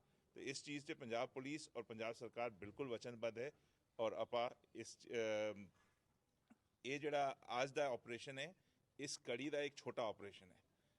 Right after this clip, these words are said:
ਇਸ ਕਰਕੇ ਨਾ, ਅਹ, ਨਾ ਸਿਰਫ ਇਸ ਮੁਹੱਲੇ ਦੇ ਲੋਕ But ਇਸ ਟ੍ਰੇਡ ਦੇ ਨਾਲ ਜੋ ਵੀ ਜੁੜਿਆ ਹੋਇਆ ਹੈ ਜਾਂ ਜੋ ਵੀ ਇਹਦਾ ਫਾਇਦਾ ਉਠਾ ਰਿਹਾ ਹੈ, kindly ਇਸ ਟ੍ਰੇਡ ਨੂੰ ਛੱਡ ਦਿਓ, ਕਿਉਂਕਿ ਤੁਹਾਡੇ ਖਿਲਾਫ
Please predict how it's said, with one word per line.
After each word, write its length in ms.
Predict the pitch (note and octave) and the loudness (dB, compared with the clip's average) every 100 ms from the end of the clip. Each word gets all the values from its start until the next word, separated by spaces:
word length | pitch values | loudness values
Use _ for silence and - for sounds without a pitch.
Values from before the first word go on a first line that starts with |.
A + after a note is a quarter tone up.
| _ | _
ਇਸ 160 | A2 - | -10 -4
ਕਰਕੇ 300 | C#3 C3 D3+ | -4 -2 -2
ਨਾ, 280 | A#2 A2+ - A2 | -2 -6 -8 -12
ਅਹ, 280 | - A#2 G2+ G#2+ - - | -4 -4 -4 -10 -20 -10
ਨਾ 240 | G#2+ C3+ | -2 -2
ਸਿਰਫ 280 | D#3 E3 D#3+ - - | 0 -2 -2 -4 -2
ਇਸ 200 | E3 - | -2 -2
ਮੁਹੱਲੇ 380 | C3 B2 B2+ B2 | -2 -2 0 0
ਦੇ 120 | A#2+ | -2
ਲੋਕ 260 | A2+ A#2+ - _ _ _ _ - | -2 -4 -8 _ _ _ _ -4
But 100 | A#2+ | -2
ਇਸ 200 | D3+ E3 | 0 -2
ਟ੍ਰੇਡ 340 | - B2+ C3 B2+ | -2 -2 -2 0
ਦੇ 240 | C3 C3 | -2 -2
ਨਾਲ 360 | A2 A2 A#2+ B2 - | -2 0 0 -2 -10
ਜੋ 200 | - C#3 | -4 -2
ਵੀ 160 | E3+ F#3+ | -2 -2
ਜੁੜਿਆ 340 | B2 A#2+ B2+ | -2 2 2
ਹੋਇਆ 280 | B2+ A#2+ B2 | 4 2 2
ਹੈ 80 | B2+ | 2
ਜਾਂ 280 | B2+ B2 A#2 - - _ _ G2+ | 2 2 -2 -8 -20 _ _ -4
ਜੋ 180 | B2 C#3+ | -2 2
ਵੀ 140 | E3 | 2
ਇਹਦਾ 160 | C#3+ C3+ | 4 2
ਫਾਇਦਾ 380 | - A2+ A#2 | 4 4 6
ਉਠਾ 300 | B2 A2+ A2+ | 4 2 0
ਰਿਹਾ 120 | A2+ A#2 | 2 0
ਹੈ, 100 | B2+ | -2
kindly 680 | - A2 A#2 C3+ D3+ E3+ F#3 - _ _ _ _ _ _ _ - | -4 -2 -2 0 0 -2 -6 -20 _ _ _ _ _ _ _ -4
ਇਸ 180 | C3+ | -4
ਟ੍ਰੇਡ 320 | - B2 C3+ C3 | -2 0 0 0
ਨੂੰ 140 | D3 | -6
ਛੱਡ 320 | - - A2+ | -6 -4 -4
ਦਿਓ, 300 | A#2 D3 F3 - _ _ _ | 0 -2 -2 -10 _ _ _
ਕਿਉਂਕਿ 440 | - A#2+ C3 C#3 C#3+ - - - | -8 -6 -4 -6 -6 -18 -14 0
ਤੁਹਾਡੇ 260 | A#2+ A#2+ | 0 0
ਖਿਲਾਫ 320 | C#3 A#2+ A#2+ | -2 -2 -2